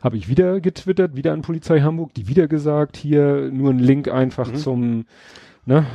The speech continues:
Speaker 1: äh, zum Behördenfinder, wo man
Speaker 2: Ja.
Speaker 1: dann die St-, Adresse eingibt und der sagt, welches Polizeirevier zuständig ist. Und dachte ich mir, gut, jetzt kannst du dich nicht mehr drücken.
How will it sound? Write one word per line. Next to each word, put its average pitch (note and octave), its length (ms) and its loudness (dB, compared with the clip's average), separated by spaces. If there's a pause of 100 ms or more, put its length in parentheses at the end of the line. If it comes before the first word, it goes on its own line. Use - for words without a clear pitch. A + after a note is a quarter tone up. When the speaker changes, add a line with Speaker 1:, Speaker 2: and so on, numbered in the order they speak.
Speaker 1:
äh, A#2 280 -2
zum A#2+ 220 -6
Behördenfinder, D3 880 2
wo B2 80 -4
man A#2+ 120 0
Speaker 2:
Ja. B2 40 4
Speaker 1:
dann A#2+ 160 2
die A2+ 160 -4
St-, - 140 -16 (180)
Adresse B2+ 400 2
eingibt B2 300 -2
und A#2 100 -4
der A2+ 100 0
sagt, A#2 220 -2
welches G#2+ 240 -4
Polizeirevier D#3+ 640 0
zuständig C3 360 -4
ist. G2+ 40 -6
Und G#2+ 80 -8
dachte G2+ 140 -4
ich G#2 40 -8
mir, G2+ 80 -8
gut, A2 200 -10
jetzt - 280 -8
kannst A#2+ 220 -4
du A#2 40 -6
dich G2+ 140 -6
nicht C3+ 160 -4
mehr C3 220 2 (140)
drücken. B2+ 400 0